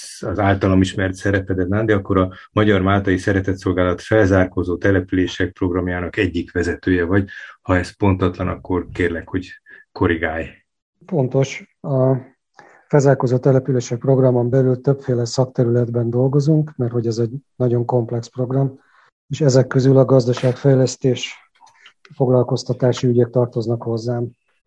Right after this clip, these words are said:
Speaker 1: Viszont a mai programnak, a, vagy a mai beszélgetésnek az egyik fókuszát azt gondoltuk, hogy a jelenlét programnak szánnánk, akkor ebben a dimenzióban az hol szerepel?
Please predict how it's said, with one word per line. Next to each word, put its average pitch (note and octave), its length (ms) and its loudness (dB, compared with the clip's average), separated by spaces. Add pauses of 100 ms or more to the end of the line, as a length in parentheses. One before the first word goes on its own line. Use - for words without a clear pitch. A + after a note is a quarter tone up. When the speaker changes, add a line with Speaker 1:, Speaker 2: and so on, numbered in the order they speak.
(280)
Speaker 1:
Viszont A2+ 400 2
a G2+ 40 2
mai A2+ 240 4
programnak, G2 640 0
a, G#2 240 0
vagy G2+ 160 0
a G2+ 40 2
mai B2 160 4
beszélgetésnek G2 760 0
az G2+ 100 0
egyik G2+ 320 2
fókuszát G2 600 2
azt G2+ 140 2
gondoltuk, F#2+ 360 0
hogy F#2+ 140 2
a F#2+ 40 6
jelenlét F2+ 640 2
programnak F2 680 -2
szánnánk, G2 520 0
akkor A2 320 0
ebben A2 280 2
a F#2+ 200 0
dimenzióban G2 720 2
az F#2 160 -4
hol F2 240 0
szerepel? E2+ 600 -8